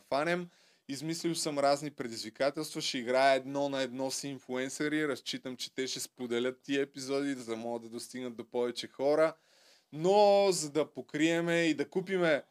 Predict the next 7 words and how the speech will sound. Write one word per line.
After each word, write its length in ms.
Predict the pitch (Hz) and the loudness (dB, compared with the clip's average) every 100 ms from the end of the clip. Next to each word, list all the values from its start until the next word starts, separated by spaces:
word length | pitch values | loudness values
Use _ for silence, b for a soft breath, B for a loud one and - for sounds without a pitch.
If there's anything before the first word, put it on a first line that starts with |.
| _ _ _ | _ _ _
по-ценни 600 | 170 175 - 180 180 180 | 4 4 4 0 2 0
билети 560 | 160 156 147 151 160 170 | 0 2 6 6 4 0
на 120 | 156 | 0
нашите 340 | 143 143 - 151 | 2 2 0 -6
кореспонденти, 1000 | - 143 127 - 123 123 131 160 165 147 | -4 -4 -4 -8 -10 -4 -2 -2 0 0
ето, 220 | 147 143 - _ _ | 0 -4 -20 _ _
м, 80 | - | -14